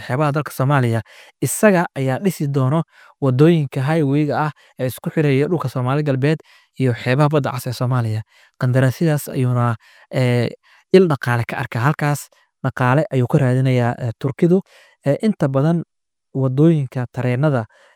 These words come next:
ee, wa-, waddamada qaaradda Afrika, Turkiga ayaa dhisa, iyo waddooyinka highway-ga ah ee gaadiidku ay isticmaalaan ee isku xira dekedaha iyo magaalooyinka Turkiga ayaa dhisa. Marka, marka wuxuu doonayaa in hal dhagax oo dhowr shimbir ku dilo, in, eh, khayraadka,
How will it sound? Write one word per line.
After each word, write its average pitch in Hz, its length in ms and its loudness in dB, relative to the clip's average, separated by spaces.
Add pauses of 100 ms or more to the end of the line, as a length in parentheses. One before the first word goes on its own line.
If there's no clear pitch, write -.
ee, 120 280 0
wa-, 117 220 0 (160)
waddamada 135 320 2
qaaradda 127 340 -2
Afrika, 123 280 -4
Turkiga 131 380 -4
ayaa 131 160 -2
dhisa, 156 320 -4 (380)
iyo 165 180 4
waddooyinka 143 480 2
highway-ga 135 640 0
ah 123 60 -8
ee 117 360 -2 (540)
gaadiidku 147 400 4
ay 127 40 -2
isticmaalaan 127 520 -2
ee 120 40 -2
isku 123 200 -8
xira 123 200 -2
dekedaha 127 440 0
iyo 131 100 0
magaalooyinka 120 540 2 (320)
Turkiga 131 320 -2
ayaa 123 160 -2
dhisa. 127 260 -2 (320)
Marka, 151 280 -2 (280)
marka 165 220 0
wuxuu 135 180 2
doonayaa 143 380 2
in 151 60 0
hal 165 200 2
dhagax 139 240 0 (320)
oo 139 100 0
dhowr 156 200 4
shimbir 135 300 -4
ku 151 100 -4
dilo, 139 220 2 (420)
in, 175 300 2 (340)
eh, 135 180 0
khayraadka, 135 680 0